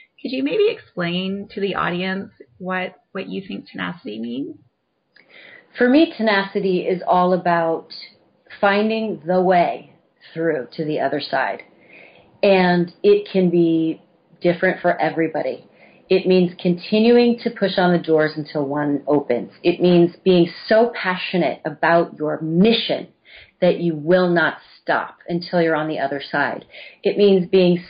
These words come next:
Speaker 2: so excited about getting up every day so you can help people, share your mis-, mission,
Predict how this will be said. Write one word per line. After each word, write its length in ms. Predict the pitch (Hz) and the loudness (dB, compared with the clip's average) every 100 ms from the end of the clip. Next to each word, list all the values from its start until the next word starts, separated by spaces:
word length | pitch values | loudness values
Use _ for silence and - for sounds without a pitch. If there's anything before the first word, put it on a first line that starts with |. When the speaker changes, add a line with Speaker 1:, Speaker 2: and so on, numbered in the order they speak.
| - | 0
Speaker 2:
so 280 | 233 240 240 | 4 6 4
excited 800 | 190 185 - - 202 214 175 151 | 0 -6 -14 -4 0 4 4 4
about 320 | 151 156 156 | 2 -2 -2
getting 300 | 190 190 190 | -2 0 0
up 180 | 175 - - - | 0 -2 -6 2
every 560 | 226 208 185 175 - - | 2 2 -4 -6 -6 -2
day 380 | 208 190 160 - | 2 2 0 -6
so 60 | 170 | -8
you 180 | 165 | -8
can 240 | 170 165 156 | -8 -8 -10
help 400 | - 233 226 - | -2 0 0 -2
people, 340 | 226 - 220 226 - | -6 -4 -6 -6 -4
share 220 | 226 233 | 0 2
your 160 | 214 208 | 2 2
mis-, 200 | 208 202 _ | 0 -2 _
mission, 480 | 220 214 - 208 | 0 2 2 0